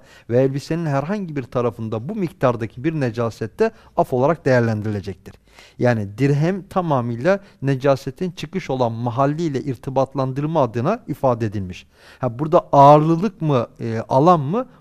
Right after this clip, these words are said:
Bu noktada farklı görüşler olsa da biraz önce söylediğimiz gibi tercih edilen görüşe göre necasetin sıvı olması veya katı olmasına göre farklılık arz edecektir. Şimdi bu bilgiler doğrultusunda okuyalım. Ve men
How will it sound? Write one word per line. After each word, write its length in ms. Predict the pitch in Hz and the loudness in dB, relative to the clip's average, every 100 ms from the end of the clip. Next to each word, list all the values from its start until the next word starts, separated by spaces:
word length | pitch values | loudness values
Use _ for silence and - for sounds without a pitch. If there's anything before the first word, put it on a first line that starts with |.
| - | -8
Bu 100 | 170 | -4
noktada 380 | 147 - 131 123 | -4 -4 -4 -4
farklı 360 | - 131 - | -2 -4 -4
görüşler 380 | 143 127 117 113 | -6 -4 -4 -4
olsa 300 | 113 107 120 | -4 -6 -8
da 120 | 175 | -6
biraz 220 | 160 135 | -2 -2
önce 200 | 120 113 | -4 -8
söylediğimiz 600 | 104 127 123 113 113 104 | -8 -4 -4 -4 -6 -8
gibi 160 | 104 101 | -12 -12
tercih 340 | - 123 117 | -6 -4 -4
edilen 280 | 123 110 107 | -8 -8 -10
görüşe 300 | 110 110 104 | -8 -10 -10
göre 260 | 104 131 180 - - - | -6 -4 -4 -6 -20 -4
necasetin 640 | 120 120 139 131 139 - | -2 2 2 2 -4 -8
sıvı 380 | 170 - 147 147 | -8 -8 -8 -2
olması 500 | 165 127 110 98 110 | 0 0 -2 -8 -6
veya 220 | 113 113 | -4 -4
katı 260 | - 135 175 | -6 -8 -4
olmasına 420 | 143 110 - 107 | -4 -4 -8 -10
göre 320 | 101 135 208 202 - | -4 -2 -2 -4 -20
farklılık 480 | _ 131 - 139 156 | _ 0 0 -4 0
arz 180 | 123 107 | 0 0
edecektir. 480 | 101 98 92 - - _ _ _ _ _ _ _ | -4 -8 -10 -14 -20 _ _ _ _ _ _ _
Şimdi 260 | - 160 143 | -8 -6 -4
bu 120 | 185 | -6
bilgiler 400 | 175 147 143 120 | -4 2 4 4
doğrultusunda 440 | 123 113 - - 175 | 2 -4 -6 -6 -4
okuyalım. 420 | - 117 127 190 - - - - | -2 -2 -2 -4 -10 -20 -8 0
Ve 80 | |
men 160 | 170 160 | 2 2